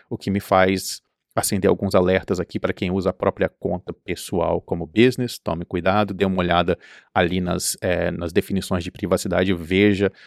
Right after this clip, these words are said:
o que é que você tá compartilhando, eh, a-, adicionalmente, eh,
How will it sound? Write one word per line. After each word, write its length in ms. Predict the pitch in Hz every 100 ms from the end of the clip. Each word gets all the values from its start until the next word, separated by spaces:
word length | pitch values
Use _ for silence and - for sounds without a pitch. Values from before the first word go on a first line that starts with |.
| - -
o 80 |
que 220 | 98 - 92
é 80 |
que 100 | 92
você 220 | 92 - -
tá 100 | 87
compartilhando, 1000 | - 90 - 92 - 92 87 87 90 -
eh, 500 | 95 87 85 85 - -
a-, 260 | 92 - -
adicionalmente, 1080 | 90 90 - 98 92 87 87 85 - 98 - - -
eh, 120 | -